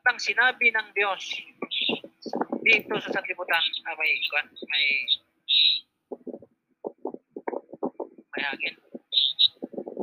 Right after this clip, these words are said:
Lagi ko.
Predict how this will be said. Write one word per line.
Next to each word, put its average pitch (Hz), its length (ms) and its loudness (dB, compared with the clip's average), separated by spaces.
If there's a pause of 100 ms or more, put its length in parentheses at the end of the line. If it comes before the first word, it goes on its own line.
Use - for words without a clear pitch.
(2000)
Lagi 156 320 -6
ko. 160 80 -6